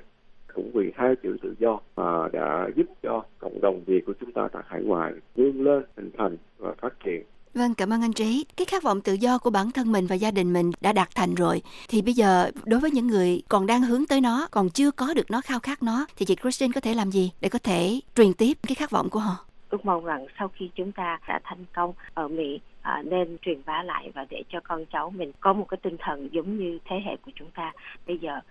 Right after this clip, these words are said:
Speaker 3: à, lúc nào cũng phấn đấu.
Speaker 1: Thì tập thể người Việt hải ngoại chúng ta luôn luôn sẵn sàng hỗ trợ các nhà tranh đấu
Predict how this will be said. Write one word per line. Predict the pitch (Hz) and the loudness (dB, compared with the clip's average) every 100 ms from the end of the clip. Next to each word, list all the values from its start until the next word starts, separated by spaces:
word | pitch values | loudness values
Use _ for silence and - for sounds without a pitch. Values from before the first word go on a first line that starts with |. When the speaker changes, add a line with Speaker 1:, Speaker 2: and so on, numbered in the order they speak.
| - - | -20 -10
Speaker 3:
à, | - - | -8 -6
lúc | 180 180 | -6 -8
nào | 180 143 131 - | -8 -8 -10 -14
cũng | 131 147 175 - - | -12 -10 -12 -14 -10
phấn | 175 180 | -8 -2
đấu. | 175 185 - - - | -4 -4 -14 -16 -2
Speaker 1:
Thì | 110 104 | 0 2
tập | 110 - | 0 0
thể | 120 113 | 2 2
người | 151 | 4
Việt | 120 107 | 2 0
hải | 107 | -2
ngoại | 120 101 92 90 92 | -4 -2 0 -2 -4
chúng | 131 | -6
ta | 139 131 - - | 0 0 0 0
luôn | 120 120 | 2 4
luôn | 123 120 - - - | 4 2 -2 -14 -8
sẵn | 98 117 | -6 0
sàng | 104 92 - | 0 0 -6
hỗ | 101 87 - | -8 -6 -2
trợ | 92 82 85 90 | -2 -2 -4 -10
các | 107 - | -16 -6
nhà | 101 90 85 85 82 | -4 -4 -4 -6 -8
tranh | 113 98 | -8 -4
đấu | 101 104 | 0 0